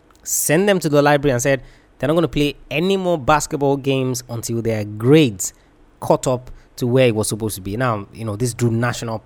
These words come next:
press and so many of all those things because the team had been on such a winning run. So for you to abruptly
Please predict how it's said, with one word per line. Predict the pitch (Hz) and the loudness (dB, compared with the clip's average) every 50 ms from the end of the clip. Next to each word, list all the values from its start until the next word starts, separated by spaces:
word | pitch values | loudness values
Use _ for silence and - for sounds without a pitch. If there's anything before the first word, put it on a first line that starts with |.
| - | -6
press | - - 123 113 113 - - - - - - - - _ - | -4 -2 -2 -2 0 0 -2 -2 -2 -4 -10 -20 -20 _ -8
and | 120 110 110 104 - - | -6 -6 -6 -8 -8 -6
so | - - - 226 | -4 0 2 2
many | 214 214 208 196 | 2 2 0 0
of | 175 156 | 0 2
all | 160 156 | 0 0
those | 147 139 123 - | 0 0 -4 -4
things | - - 131 107 95 92 92 - | -4 -4 -4 -4 -4 -8 -10 -10
because | - 123 - 160 147 131 123 - - - _ - | -8 -2 0 0 0 0 -2 -8 -16 -20 _ -10
the | 120 123 123 | -6 -6 -4
team | - - 214 214 | 0 0 2 2
had | 190 139 113 107 | 2 2 0 0
been | 143 147 135 | 0 0 0
on | 120 117 | 0 0
such | - - 190 185 - | 0 0 0 0 0
a | 135 117 | 0 0
winning | 127 147 151 147 143 127 | 0 2 2 2 2 2
run. | 135 139 123 101 98 101 | 0 0 0 -2 -4 -6
So | - 151 | -6 -6
for | 131 117 131 | -4 -2 -2
you | 180 240 | -2 0
to | - - 160 | 2 4 4
abruptly | 120 101 92 - - - - 160 175 165 - - 175 170 175 170 | 4 2 -2 -12 -8 0 2 2 2 2 0 -2 0 0 0 0